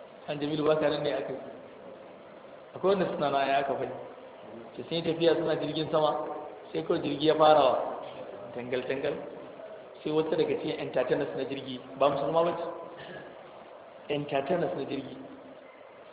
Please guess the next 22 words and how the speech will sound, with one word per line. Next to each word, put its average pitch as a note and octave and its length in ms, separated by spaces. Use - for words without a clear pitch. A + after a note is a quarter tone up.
sai C#3+ 180
ta D3+ 80
ce C#3+ 200
ma A2+ 360
wannan, C3+ 420
ta D#3 80
ce D#3+ 160
ma C3 120
ɗaya D3+ 260
daga B2+ 240
cikin D3 200
su, - 80
akwai F3 320
wanda F#3 240
ya D#3+ 120
rike, C#3 460
ya - 120
rike - 300
ko E3 80
manasikul D3+ 520
hajj C#3+ 280
ne, C#3+ 100